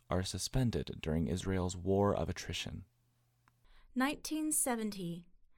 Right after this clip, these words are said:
Speaker 2: B Y U Travel Study initiates non-student tours of the Holy Land.
Speaker 1: September nineteen seventy-one.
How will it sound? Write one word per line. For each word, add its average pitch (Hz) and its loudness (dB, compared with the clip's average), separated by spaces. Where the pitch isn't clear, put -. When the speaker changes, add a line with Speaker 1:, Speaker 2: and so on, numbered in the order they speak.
Speaker 2:
B 302 2
Y 320 2
U 247 0
Travel 240 -2
Study 180 0
initiates 240 0
non-student 226 0
tours 185 -4
of 185 -2
the 214 -4
Holy 208 -2
Land. 160 -4
Speaker 1:
September 117 2
nineteen 98 4
seventy-one. 85 2